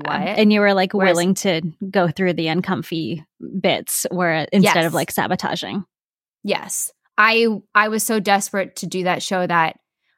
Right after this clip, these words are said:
Speaker 2: I had auditioned in April twenty eighteen, and there was, like, a callback that same day. Then there was another audition August twenty eighteen.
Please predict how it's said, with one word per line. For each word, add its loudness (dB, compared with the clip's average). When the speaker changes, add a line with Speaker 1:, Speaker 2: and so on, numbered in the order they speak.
Speaker 2:
I 2
had 2
auditioned -4
in -2
April 4
twenty -2
eighteen, 0
and 0
there 2
was, -2
like, -4
a -6
callback 0
that -2
same -2
day. -2
Then 0
there 0
was -2
another 0
audition -4
August 2
twenty -2
eighteen. -2